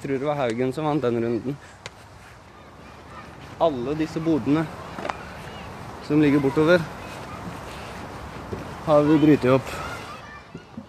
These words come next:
Ungdomstida, mye frustrasjon og rus inn i bildet, gjorde at,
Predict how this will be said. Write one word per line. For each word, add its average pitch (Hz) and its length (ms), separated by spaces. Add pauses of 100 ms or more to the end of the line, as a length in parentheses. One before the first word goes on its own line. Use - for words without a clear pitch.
(160)
Ungdomstida, 151 1200
mye 143 160
frustrasjon 143 880
og 143 320
rus 139 400
inn 139 160
i 139 80
bildet, 135 320 (160)
gjorde 120 400
at, - 80